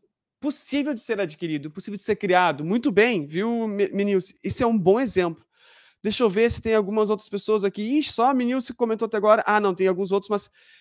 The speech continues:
enfim, aqui já temos um bom exemplo da Menilce.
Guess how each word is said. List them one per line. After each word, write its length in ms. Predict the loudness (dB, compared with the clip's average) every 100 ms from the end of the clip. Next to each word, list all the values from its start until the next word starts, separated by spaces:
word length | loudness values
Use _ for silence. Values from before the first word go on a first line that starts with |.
| -8
enfim, 240 | -6 -6 _ -4
aqui 200 | -4 -2
já 80 | -4
temos 240 | -4 -4
um 80 | -4
bom 160 | -2 -2
exemplo 320 | -2 -2 -2
da 80 | -4
Menilce. 520 | -4 -4 -6 -10